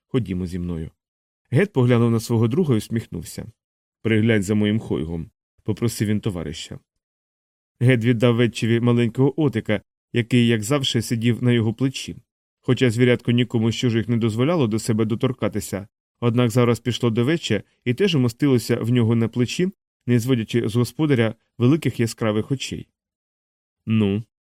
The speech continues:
з таким самим спокоєм озвався Гет до свого суперника. «Що ти збираєшся робити, бурштине, щоб переконати себе у власній вищості?»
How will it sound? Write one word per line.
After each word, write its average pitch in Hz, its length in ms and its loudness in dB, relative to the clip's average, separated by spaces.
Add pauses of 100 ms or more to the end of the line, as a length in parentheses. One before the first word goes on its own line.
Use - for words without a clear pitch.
з - 80 -20
таким 117 280 0
самим 110 320 0
спокоєм 117 440 -2
озвався 110 440 -2
Гет 127 160 0
до 107 120 -2
свого 107 280 -4
суперника. 90 680 -8 (640)
«Що 131 200 0
ти 104 140 -4
збираєшся 104 520 -2
робити, 104 360 -2
бурштине, 87 580 -8 (280)
щоб 117 200 -2
переконати 110 640 -2
себе 113 320 0
у 120 140 -2
власній 113 400 -2
вищості?» - 600 -10